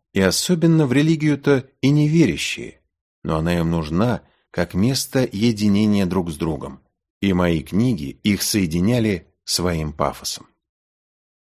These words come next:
Это достаточно требовательный читатель,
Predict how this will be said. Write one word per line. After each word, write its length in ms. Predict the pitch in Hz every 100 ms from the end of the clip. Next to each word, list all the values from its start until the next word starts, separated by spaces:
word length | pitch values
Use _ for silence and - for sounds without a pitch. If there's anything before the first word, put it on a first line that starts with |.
| _ -
Это 600 | 143 160 143 143 127 120
достаточно 1000 | 104 110 104 - 135 131 131 - - 117
требовательный 840 | 110 110 113 98 95 - 95 90 85
читатель, 840 | - 80 139 135 - 113 95 -